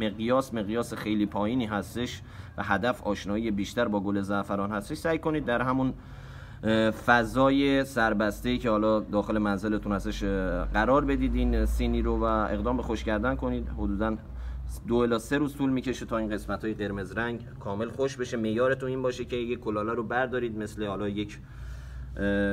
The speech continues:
عرضم به خدمتتون، اه، قسمتی که ترد شده باشه، اون رو بشکنید. اگر ترد بود و شکونده شد، خب معلومه خشک شده، ولی، ولی اگر خمیده شد، یعنی این کلاله هنوز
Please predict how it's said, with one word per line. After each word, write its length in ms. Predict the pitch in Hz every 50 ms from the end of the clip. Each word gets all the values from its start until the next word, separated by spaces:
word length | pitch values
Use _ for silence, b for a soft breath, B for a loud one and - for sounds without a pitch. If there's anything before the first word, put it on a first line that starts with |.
| 98 95
عرضم 420 | 87 98 101 98 92 104 104 104
به 60 | 98
خدمتتون، 720 | 98 107 101 87 98 107 104 104 110 101 - 110 110 107 104
اه، 220 | 101 98 95 92 85 - - - - - - - - - - - - - - - - 95 101
قسمتی 400 | 113 107 - 117 127 123 - 123
که 120 | - 131
ترد 300 | 110 - - 110 107 101
شده 260 | 98 - 110 107 101 104
باشه، 280 | 101 101 101 - 127
اون 160 | 131 139 139
رو 80 | 143 143
بشکنید. 560 | 131 135 147 160 160 - - 151 147 143 135
اگر 180 | 139 143 156 151
ترد 360 | 143 - - 147 151 151 156
بود 400 | 147 - - 135 135 139 135 - - 98
و 120 | 107 107
شکونده 460 | 101 - 117 107 117 110 113 113 127 135
شد، 180 | 135 143 113 104
خب 80 | 120 110
معلومه 380 | 107 110 107 107 110 113 113
خشک 240 | 110 - 101 92 -
شده، 180 | 90 90 95 98
ولی، 280 | 110 120 135 135 127 - 113
ولی 280 | 110 120 131 143 147
اگر 340 | 147 143 139 143 143 135 131
خمیده 680 | 123 131 - - 127 120 120 123 123 120 120 113 147 156
شد، 240 | 151 - 156 147 127
یعنی 380 | 117 117 117 120 127 127 123 117 B B B B B B B B -
این 100 | 120 107
کلاله 340 | - 117 107 107 113 117 120
هنوز 460 | 117 110 110 120 127 135 127 -